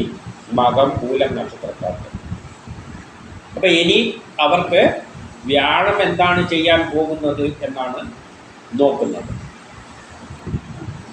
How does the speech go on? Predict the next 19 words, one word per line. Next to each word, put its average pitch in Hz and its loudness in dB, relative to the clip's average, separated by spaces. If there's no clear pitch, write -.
അതുകൊണ്ട് 160 6
മാ-, 147 6
ബാ-, 143 4
വ്യാഴം 147 4
വളരെ 156 8
നല്ല 151 2
സ്ഥലത്തേക്ക് 151 0
വന്നു, 147 4
നല്ലതാണ് 151 2
ഇനിയത്തെ 147 4
ഫലം 151 4
എന്ന് 147 2
പറഞ്ഞത് 143 0
കൊണ്ട് 143 0
പൂർണ്ണമായ 147 2
ആ 139 2
നല്ലത് 139 4
കിട്ടണമെന്നൊന്നും 131 -4
ഇല്ല. 113 -4